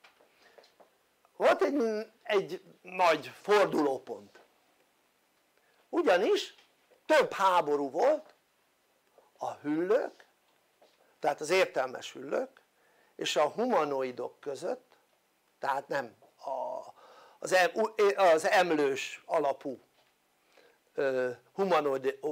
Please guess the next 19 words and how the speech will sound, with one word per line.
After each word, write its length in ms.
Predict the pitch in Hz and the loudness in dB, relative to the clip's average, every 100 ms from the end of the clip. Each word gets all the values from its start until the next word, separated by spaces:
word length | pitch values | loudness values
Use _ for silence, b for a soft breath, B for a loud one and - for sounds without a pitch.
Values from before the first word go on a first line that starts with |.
| - | -8
humanoidok 720 | 160 175 143 135 131 120 127 | -8 0 0 0 -6 -8 -12
között, 520 | - 147 190 262 - _ b b b b b | -10 -6 -2 -2 -4 _ b b b b b
galaxis 1080 | - 123 214 214 165 - - 143 - - _ | -14 4 6 6 4 0 -10 -10 -10 -12 _
szinten. 640 | - 151 123 113 - - _ _ _ _ _ _ _ _ _ _ _ _ - | -14 -12 -12 -14 -20 -20 _ _ _ _ _ _ _ _ _ _ _ _ -4
Egy 200 | 180 202 | 0 2
ilyen 120 | 247 | 2
nagy 260 | 302 - | 2 2
háború 500 | 185 165 147 147 147 | 0 0 0 -4 -6
volt 540 | 143 165 147 127 - - b b b b b | -4 -4 -4 -8 -12 -20 b b b b b
a 120 | - | -6
tizenharmadik 840 | 220 185 160 143 151 147 180 190 | -4 2 4 4 4 2 -2 -4
században, 880 | - - 233 240 247 220 269 285 254 _ _ _ _ _ _ _ _ | -2 0 0 0 -6 0 0 0 -8 _ _ _ _ _ _ _ _
egy 160 | - 180 | -6 0
ilyen 180 | 202 196 | 2 2
nagy 260 | 208 180 | 2 2
háború 520 | - 160 147 143 139 131 | 0 0 2 0 -2 -4
volt 520 | 175 240 294 294 - _ b b b b b b b b _ | 2 6 4 2 -12 _ b b b b b b b b _
most 640 | 139 170 269 349 - - _ _ | -2 2 2 2 -6 -18 _ _
a 320 | 185 190 180 | 0 2 2